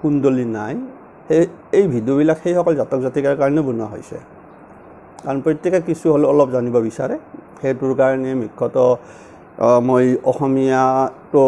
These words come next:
মনত থাকে মানুহৰ যে মই অমুক মাহত জন্ম হৈছোঁ, এনে আপোনাৰ ৰাখি চাব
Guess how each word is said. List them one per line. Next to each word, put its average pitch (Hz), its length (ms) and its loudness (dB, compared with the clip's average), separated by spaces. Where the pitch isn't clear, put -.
মনত 131 320 0
থাকে 143 200 -4
মানুহৰ 120 420 -2
যে 120 140 0
মই 120 140 -4
অমুক 123 320 -4
মাহত 117 260 -6
জন্ম 113 260 -2
হৈছোঁ, 113 320 -6
এনে 123 240 -4
আপোনাৰ 139 280 -2
ৰাখি 131 200 -2
চাব 139 120 -4